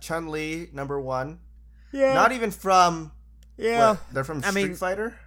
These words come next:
Speaker 2: that's fair. If I had to pick, I guess, like, if I, gun to head, had to pick, it's someone from Mortal Kombat or Street Fighter. And it's basically
Speaker 1: Yeah, no.
Speaker 2: just Chun-Li.
Speaker 1: Yeah, no, they put Chun-Li from Fortnite.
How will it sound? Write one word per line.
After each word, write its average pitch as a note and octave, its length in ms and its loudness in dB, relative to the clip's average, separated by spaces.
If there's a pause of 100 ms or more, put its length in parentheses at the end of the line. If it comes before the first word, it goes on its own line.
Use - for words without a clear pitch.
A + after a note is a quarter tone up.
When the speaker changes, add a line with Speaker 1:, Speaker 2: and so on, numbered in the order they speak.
(120)
Speaker 2:
that's E3+ 300 -2
fair. C3+ 180 0
If D3 100 -2
I F#3+ 120 8
had D#3 180 4
to C3 80 -2
pick, C#3 380 0 (1040)
I C3+ 80 -2
guess, C#3+ 260 0
like, D3 180 0
if C3+ 120 -2
I, D#3+ 160 4
gun D3+ 340 0
to C#3 80 2
head, C#3+ 220 2
had C3+ 220 -2
to B2 80 -4
pick, C3+ 280 -2
it's B2+ 140 -6
someone C3+ 260 -2
from A#2 200 -6
Mortal A2+ 220 -2
Kombat G2 440 -4
or F2+ 160 -6
Street F2 320 -10
Fighter. E2+ 380 -10 (380)
And B2 140 -2
it's B2 120 -2
basically C#3+ 360 0
Speaker 1:
Yeah, D3+ 80 0
no. C#3+ 60 -2
Speaker 2:
just G2+ 260 -8
Chun-Li. F2 440 -6 (720)
Speaker 1:
Yeah, C#3+ 100 -6
no, C#3+ 160 -2
they D#3 120 -2
put G3 200 -4
Chun-Li D#3+ 340 -4
from C3+ 180 -8
Fortnite. G#2+ 520 -10